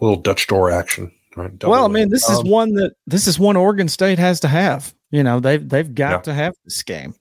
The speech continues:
Speaker 2: You know, you can't lose to U C L A at home. You just can't. Not if you wanna challenge the big dogs in the conference.
Speaker 1: Yeah, well, you can't lose a second conference game.
Speaker 2: No, you can't. So, I mean, o-, other than just wanting to play spoiler,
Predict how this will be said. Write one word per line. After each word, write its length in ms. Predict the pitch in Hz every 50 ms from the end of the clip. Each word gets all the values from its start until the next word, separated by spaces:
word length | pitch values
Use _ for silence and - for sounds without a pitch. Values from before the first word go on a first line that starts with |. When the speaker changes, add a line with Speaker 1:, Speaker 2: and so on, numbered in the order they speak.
| -
Speaker 2:
You 120 | - 139 131
know, 80 | 117
you 160 | 110 110 120 127
can't 280 | - 175 180 175 160
lose 220 | 165 160 165 156 143
to 80 | - 147
U 100 | 147 147
C 160 | 139 - 143
L 160 | 139 139 139
A 140 | 143 139 131
at 60 | 120
home. 340 | 113 113 123 120 110 101 127 - -
You 100 | - 123
just 220 | 113 113 - -
can't. 320 | - 156 143 127 113 131 139
Not 200 | 139 127 131 139
if 160 | 135 - -
you 220 | 143 139 135 127
wanna 300 | 127 135 135 135 143 139
challenge 720 | 123 - - 135 123 123 123 127 127 120 120 120 - - -
the 100 | 135 123
big 240 | 110 127 123 113
dogs 380 | 117 123 117 113 110 110 101 113
in 80 | 113 107
the 80 | 107
conference. 760 | - - 113 107 110 104 - - 92 95 98 - - - - -
Speaker 1:
Yeah, 220 | 147 156 113 87 85
well, 120 | 117 113
you 120 | 104 101 95
can't 220 | - 113 110 92
lose 200 | 104 101 98 87
a 60 | 87
second 320 | 85 - 87 87 - - 87
conference 440 | - - 90 87 - - - - -
game. 240 | - - - - _ _ _ _ _ _ _ -
Speaker 2:
No, 340 | 135 139 151 139 92 92 _ -
you 100 | 135 123
can't. 340 | - 156 151 151 127 - _ _ -
So, 420 | - - 156 143 123 117 117 113 - _ -
I 60 | - 143
mean, 280 | 131 131 123 117 123 -
o-, 100 | - 151
other 260 | - 160 151 147 147 143
than 180 | 117 143 139 135
just 200 | 131 139 - 151
wanting 180 | 156 160 147
to 60 | 139
play 220 | - - 147 151 139
spoiler, 640 | - - - - 131 135 147 156 165 175 175 175